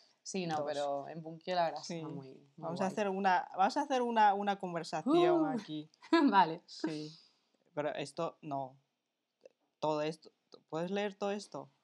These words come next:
Speaker 1: Eh, sí.
Speaker 2: A ver.
Speaker 1: A ver, eh, "Chongguo yin liao gen", eh, no, perdón. "Chongguo yin liao gen, Xipan ya, eh, yin liao pu yang".
Speaker 2: Me parece fascinante
Speaker 1: Con la
Speaker 2: que,
Speaker 1: fatal
Speaker 2: que,
Speaker 1: pronunciación,
Speaker 2: no, pero es
Speaker 1: pero
Speaker 2: que,
Speaker 1: sí.
Speaker 2: pe-, pero que ya reconoces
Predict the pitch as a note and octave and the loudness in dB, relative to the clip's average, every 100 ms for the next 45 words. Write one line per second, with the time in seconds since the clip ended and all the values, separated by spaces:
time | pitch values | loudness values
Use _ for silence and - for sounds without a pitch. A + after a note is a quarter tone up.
0 | _ F#3 E3 D3+ D3 C#3+ D3 - D3+ A2+ | _ -4 -2 -2 -2 -4 -4 -6 -6 -8
1 | A2+ A#3 A#3+ A#3 D#3 C#3+ C#3+ F#3 _ _ | -6 -4 -6 -10 -12 -10 -10 -12 _ _
2 | _ F3+ E3+ D3+ E3 G3 G#3 F3 E3+ E3 | _ -6 -4 -4 -6 -6 -2 2 2 0
3 | D#3+ D3+ - _ _ _ _ _ _ - | -2 -4 -10 _ _ _ _ _ _ -4
4 | G#3 A3 A3 B3 A3 A3 A3+ G3+ F#3+ G#3 | 0 0 2 2 2 4 4 6 6 4
5 | A3 - F3+ F3 E3+ E3 D#3+ - E3+ D#3 | -2 -4 -4 -2 -2 -2 -4 -4 -2 -2
6 | D#3+ D3 D3 D3+ - _ - G3+ G3+ A3 | -2 -4 -6 -8 -12 _ -8 -4 0 0
7 | G#3+ G#3 F#3 F#3 F3 D#3+ D3 - F#3+ - | 0 0 0 -2 -4 -4 -6 -8 -8 -6
8 | F#3+ F#3+ F3+ F#3 B3 - F3+ F3 E3+ - | -4 -2 -2 -2 -4 -6 -4 -2 -2 -4
9 | F3+ F3 E3+ F3+ C4+ _ F3+ E3 D3+ - | -4 -4 -4 -4 -6 _ -4 -2 -4 -6
10 | A3+ - _ - E3+ E3 D3+ D3 D#3 F#3 | -10 -14 _ -10 -8 -4 -4 -4 -6 -6
11 | F#3 E3+ - D#3+ F#3 F#3 E3+ - F#3+ F3+ | -6 -10 -6 2 6 8 8 10 8 10
12 | G3+ G3+ G#3+ G#3 G#3 G3 A3 A3+ A3 G3 | 6 6 4 4 6 8 10 10 10 10
13 | F#3 F3+ G3+ G3 - G3+ F#3 F#3 D#3 F3 | 8 6 2 2 0 -2 0 0 0 0
14 | F3 F3 E3+ D#3+ F#3+ G#3 G3+ G3 G3 G#3 | -2 0 2 2 2 -2 -2 -4 -4 -6